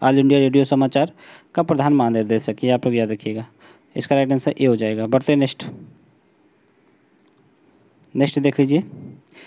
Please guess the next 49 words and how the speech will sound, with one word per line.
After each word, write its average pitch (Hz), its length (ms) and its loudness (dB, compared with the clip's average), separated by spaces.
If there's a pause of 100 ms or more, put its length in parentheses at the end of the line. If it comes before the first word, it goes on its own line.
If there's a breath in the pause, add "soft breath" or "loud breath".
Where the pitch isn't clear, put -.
(240 loud breath)
नेक्स्ट - 180 0
है 147 60 2
न्यू 151 300 4
स्टार्ट 139 400 0
एक 139 260 -2
परमाणु 135 420 4
शस्त्र 147 540 -6
न्यूनीकरण 143 560 2
संधि 131 360 0
है। 104 100 -6 (520 soft breath)
तो 131 380 4 (140)
यह 139 300 0
किसके 147 300 -4
किसके 151 260 0
मध्य 151 540 2 (260)
थी 165 80 -2 (140)
यह 156 120 -6
संधि, 151 300 0 (260)
तो 139 80 -2
देखिए 135 220 0
यह, 147 240 4
यह 143 200 4
न्यू 143 200 4
स्टार्ट 139 220 0
संधि 135 280 2
जो 143 120 2
है 196 80 0 (400 loud breath)
संयुक्त 143 320 2
राज्य 139 220 2
अमेरिका 135 380 2
और 143 80 2
च-, 139 200 -2
चाइना 135 280 0
के 151 120 -2
मध्य, 165 220 0
तो 135 120 -4
ये 127 60 -2
गलत 127 260 2
है, 139 80 2
ये 156 100 0 (220)
चीन 139 220 2
और 156 280 0
भारत 131 260 0
के 151 100 -2
मध्य, 156 180 2
ये 127 60 0
भी 135 100 0
गलत 135 240 0
है। 190 100 -2